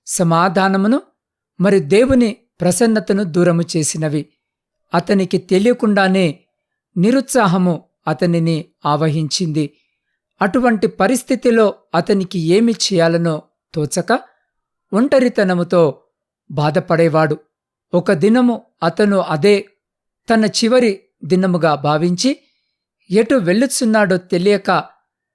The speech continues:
తన కాలు ఎటు నడుస్తే అటు వెళుతూ ఉన్నాడు. హఠాత్తుగా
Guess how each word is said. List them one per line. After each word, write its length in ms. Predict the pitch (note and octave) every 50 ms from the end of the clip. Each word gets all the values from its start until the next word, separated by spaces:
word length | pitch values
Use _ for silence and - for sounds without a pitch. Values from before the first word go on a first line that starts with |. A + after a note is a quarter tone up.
| _ _ _ -
తన 200 | G#3+ G#3+ G#3+ G#3+
కాలు 540 | G3+ - - G#3+ F#3 G3+ B3+ C4 C4 B3+ - _ _ -
ఎటు 220 | G3+ F3 E3 B3 G#3
నడుస్తే 760 | F#3 E3+ E3+ E3 G#3+ G#3 - - A3+ G3 F3 - - _ _ _ _ _ -
అటు 160 | D#3 - A#3
వెళుతూ 400 | F#3+ D#3 D#3 D#3+ E3 - F#3 E3+
ఉన్నాడు. 460 | D#3+ D#3 D#3 D#3 D#3 D#3+ D#3 D#3 C#3 - _ _ _ _ _ _ _ _
హఠాత్తుగా 720 | _ - E3 D3 - F3 F3 E3+ F3 - F3+ E3 G#3+ C4